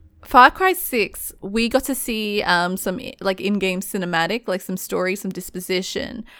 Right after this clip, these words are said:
And going back to, uh, like, Giancarlo and how, like, he, how much of a great actor he is, I was like, he's giving this scene his all,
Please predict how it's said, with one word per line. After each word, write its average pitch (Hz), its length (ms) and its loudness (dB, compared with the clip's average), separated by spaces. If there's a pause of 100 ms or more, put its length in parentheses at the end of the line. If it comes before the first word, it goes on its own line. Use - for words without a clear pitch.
(140)
And 208 260 0
going 262 380 2
back - 680 4 (160)
to, 202 360 -2 (100)
uh, 165 300 2
like, 185 200 -6
Giancarlo 208 680 -4
and 185 180 -2
how, 202 240 2
like, 180 220 2
he, 196 480 -8
how - 160 -6
much 320 180 -6
of - 60 -6
a 233 40 -4
great 208 220 0
actor 190 240 -6
he 254 220 -4
is, 466 300 -4 (420)
I 240 80 -2
was 254 160 -4
like, 277 220 -2 (420)
he's 302 640 -6
giving 214 540 -6
this 190 280 -4
scene 190 520 -4
his 180 240 -8
all, 180 600 -2